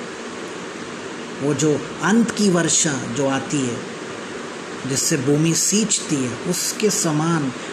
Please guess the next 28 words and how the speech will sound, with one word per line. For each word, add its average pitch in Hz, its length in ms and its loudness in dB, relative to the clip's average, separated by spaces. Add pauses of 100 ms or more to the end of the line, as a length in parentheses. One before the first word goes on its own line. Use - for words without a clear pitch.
वो 135 80 2
आपको 135 320 -2
जवाब 123 200 -2
देगा, 113 440 -4
भोर 214 500 4
के 175 220 2
समान 147 640 0 (1120)
वो 135 80 -2
आपको 135 300 -2
जवाब 120 200 -4
देगा। - 1500 -8
आप 139 100 0
सो 151 200 2
के 156 200 2
उठते 151 220 0
हो 151 80 2 (340)
और 139 80 0
देखते 139 360 0
हो 135 100 2
रोशनी, 127 320 0 (1400)
आँख 160 200 0 (160)
पलकते 156 420 2
ही 190 160 6
और 160 240 0
झपकते 139 520 -2
ही 117 120 0 (180)
रोशनी, 131 520 -2 (560)
आँख 170 200 4